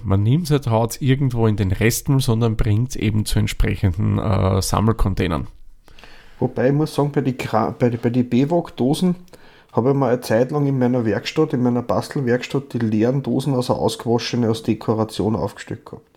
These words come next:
Speaker 1: Ja, das kann man bei denen auf alle Fälle machen. Die sind wirklich, wirklich cool.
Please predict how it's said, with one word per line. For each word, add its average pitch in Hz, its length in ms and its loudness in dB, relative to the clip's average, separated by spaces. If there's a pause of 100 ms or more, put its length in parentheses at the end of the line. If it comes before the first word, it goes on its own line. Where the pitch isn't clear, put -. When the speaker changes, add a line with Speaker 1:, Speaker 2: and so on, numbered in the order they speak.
Speaker 1:
Ja, 107 100 0
das 98 200 0
kann 101 140 -2
man 104 80 0
bei 104 100 4
denen 90 240 2
auf 87 140 0
alle 87 200 2
Fälle - 260 0
machen. - 260 -2 (100)
Die 101 60 2
sind 104 240 4
wirklich, 123 320 2
wirklich - 380 -2
cool. 98 160 2